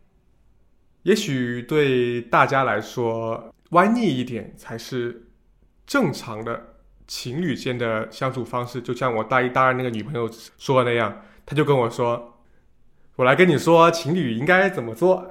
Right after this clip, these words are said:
就是比如说早上起来要道早安，中午吃饭的时候要汇报一下自己吃了什么，出门的时候要跟对方说一下，那么晚上睡觉前呢，也一定要聊一阵时，一段时间的天，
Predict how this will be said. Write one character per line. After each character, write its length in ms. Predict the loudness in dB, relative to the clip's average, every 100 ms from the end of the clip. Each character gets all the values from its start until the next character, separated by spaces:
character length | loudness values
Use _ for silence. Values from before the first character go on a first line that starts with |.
| -6
就 100 | -4
是 420 | -2 -4 -2 -4
比 120 | -4
如 80 | -4
说 240 | 0 0 0
早 180 | -4
上 180 | -2 -4
起 200 | -4 -8
来 180 | -6 -2
要 300 | 0 0 -2
道 300 | 0 0 0
早 140 | -2
安， 440 | -2 -2 -2 -6 -10
中 180 | -8 -6
午 80 | -8
吃 160 | -10 -4
饭 180 | -2
的 60 | -2
时 160 | -4 -2
候 160 | 0
要 180 | 0 -2
汇 220 | -2 -2
报 180 | -2 -4
一 60 | -4
下 220 | -2 -4
自 120 | -6
己 220 | -12 -14
吃 220 | -12 -2
了 100 | 0
什 160 | 0 -2
么， 180 | -8 -12 -14 -20 -20 -10
出 60 | -6
门 120 | -4
的 80 | -4
时 160 | -4
候 240 | -2 0 2
要 140 | 0
跟 240 | 0 -4 -2
对 160 | -2
方 260 | 0 0 0
说 240 | 0 2
一 80 | 2
下， 300 | 0 -2 -2
那 80 | -4
么 200 | -2 -2
晚 260 | -4 -6 -14
上 420 | -6 0 0 -2
睡 240 | -4 -4
觉 200 | 0 0
前 240 | 0 -4 -8
呢， 200 | -8 -8
也 120 | -4
一 120 | -4 -4
定 160 | -6
要 180 | -4 -4
聊 240 | -4 -6
一 60 | -8
阵 180 | -8 -10
时， 200 | -8 -12 -10
一 80 | 0
段 320 | 2 2 -2
时 180 | -10 -6
间 140 | -2
的 100 | -2
天， 360 | -2 -2 -4